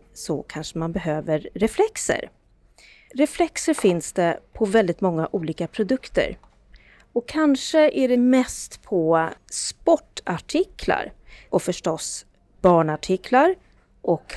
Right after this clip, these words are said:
hund. Vi ska gå igenom lite vad som finns på marknaden vad det gäller reflexer,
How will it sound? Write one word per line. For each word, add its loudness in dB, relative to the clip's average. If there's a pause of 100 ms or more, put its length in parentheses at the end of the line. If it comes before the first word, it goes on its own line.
hund. 4 (920)
Vi -2
ska 0
gå 4
igenom 2
lite 0
vad 0
som -2
finns -4
på -6
marknaden 2
vad 2
det 2
gäller 0
reflexer, -2